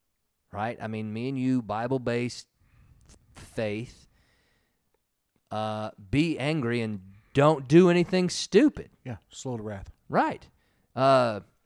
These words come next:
Speaker 1: so, man, it, it's fine to be angry, but it's way better for you if you can be angry and still maintain some self-control.
Speaker 2: Yeah,
Speaker 1: And so
Speaker 2: slow to speak,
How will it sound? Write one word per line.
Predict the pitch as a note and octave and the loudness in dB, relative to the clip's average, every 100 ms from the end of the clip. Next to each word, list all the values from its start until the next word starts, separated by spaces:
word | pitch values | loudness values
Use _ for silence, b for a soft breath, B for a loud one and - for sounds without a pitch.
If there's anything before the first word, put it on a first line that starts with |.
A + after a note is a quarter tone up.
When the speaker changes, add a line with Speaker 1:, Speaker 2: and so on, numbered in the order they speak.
| _ _ _ _ - | _ _ _ _ -18
Speaker 1:
so, | - F#3+ F#3+ F3 _ _ _ _ | -2 2 4 2 _ _ _ _
man, | C3+ C3+ F#3+ C4 | -6 -2 0 2
it, | B3+ E3 | 0 2
it's | G3+ A3 G#3+ | 4 4 2
fine | - F#3+ D#4+ D4 | -2 0 2 0
to | D3+ | 0
be | A#2 - | -2 -6
angry, | A#2+ B2+ G#2 D2+ - - _ _ _ _ _ _ - | -4 -4 -4 -10 -20 -20 _ _ _ _ _ _ -12
but | A2 D3+ | 0 0
it's | D#3 - - _ _ _ _ _ _ - | 0 -8 -20 _ _ _ _ _ _ -18
way | A#2+ A#2 D#3+ G#3+ A3+ | -10 0 4 4 4
better | D3 F#3 A3+ | 0 2 2
for | - A2 G#2 | 0 -6 -4
you | F#2+ F#2+ | -6 -8
if | A#2 A#2 - | -8 -10 -8
you | C#3 | -8
can | - A2 | -8 -8
be | F#2+ D#3+ G3+ | -4 -4 -4
angry | A#2 A2 G2+ A2+ - b b b | -6 -6 -6 -8 -10 b b b
and | B2+ | -8
still | B2+ - C#3+ | -4 0 0
maintain | A#2 B2 C#3 C#3 B2+ B2+ A#2 | 0 -2 -2 -4 -4 -6 -8
some | G#2 G#2 | -8 -12
self-control. | - G2 F2+ - F2+ - A2 D#2+ - _ _ _ _ _ _ _ _ _ _ - | -8 -8 -8 -12 -12 -6 -6 -6 -12 _ _ _ _ _ _ _ _ _ _ -8
Speaker 2:
Yeah, | G#2 | -6
Speaker 1:
And | G#2+ | -4
so | A#2 G#2 G2 | -4 -4 -4
Speaker 2:
slow | F2 - C3+ | -8 -8 -8
to | B2+ | -8
speak, | - A#2+ A2 | -10 -10 -10